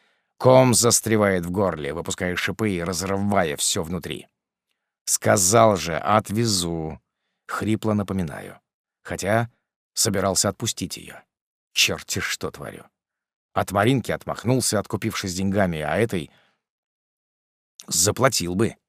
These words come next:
чтобы осталась. «Ответила же, нет!» Неожиданно дерзит она, перефразировав мои слова.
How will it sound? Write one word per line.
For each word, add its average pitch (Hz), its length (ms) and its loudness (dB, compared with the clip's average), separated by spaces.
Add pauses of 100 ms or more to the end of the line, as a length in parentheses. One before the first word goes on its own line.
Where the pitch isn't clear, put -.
(180)
чтобы 87 320 -4
осталась. - 520 -6 (1040)
«Ответила 180 640 8
же, 107 320 4
нет!» 190 460 10 (400)
Неожиданно 104 720 2
дерзит 110 400 0
она, 113 300 2
перефразировав 101 800 -2
мои 87 220 -2
слова. 90 460 -4